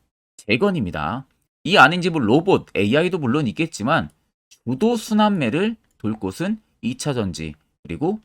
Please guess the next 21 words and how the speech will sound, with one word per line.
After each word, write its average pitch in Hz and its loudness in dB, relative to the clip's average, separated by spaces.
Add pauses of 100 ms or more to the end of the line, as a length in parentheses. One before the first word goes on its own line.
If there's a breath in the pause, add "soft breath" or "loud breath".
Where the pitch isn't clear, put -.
재건이라는 123 -4
점 76 -10 (280)
꼭 202 0
생각을 185 0
하셔야 185 0
되고, 120 0 (340 soft breath)
그 160 2
양 120 2
모멘텀을 214 0
보유를 135 -2
하고 165 -4
있는 156 -6
매집주예요. 87 -6 (320)
어마어마한 196 4
상승 175 -4
우리가 92 -4
당연히 101 -4 (340)
기대를 120 -2
해볼 135 -4
수가 131 -6
있겠죠. 101 -8